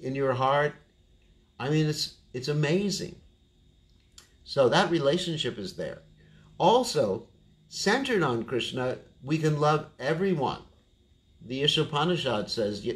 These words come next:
uh, what is it? "Yastu sarvani bhutani atman evanu pashyati." That one has a vision of everyone being connected to Krishna. Another verse in the Gita, "Mamevangsa jiva luke, uh, jiva bhuta sanatana,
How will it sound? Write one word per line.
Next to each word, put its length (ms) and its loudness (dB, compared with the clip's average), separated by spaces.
uh, 240 -4
what 140 -4
is 80 -10
it? 100 -12
"Yastu 380 -2
sarvani 600 -2
bhutani 400 -6
atman 440 -6
evanu 520 -6
pashyati." 680 -8
That 120 -2
one 220 2
has 240 2
a 60 -2
vision 640 0
of 200 -8
everyone 800 2
being 300 -4
connected 560 -6
to 80 -14
Krishna. 460 -6
Another 240 -8
verse 320 -6
in 80 -8
the 60 -6
Gita, 400 0
"Mamevangsa 800 -6
jiva 240 -8
luke, 580 -4
uh, 320 -14
jiva 340 -6
bhuta 360 -4
sanatana, 640 -6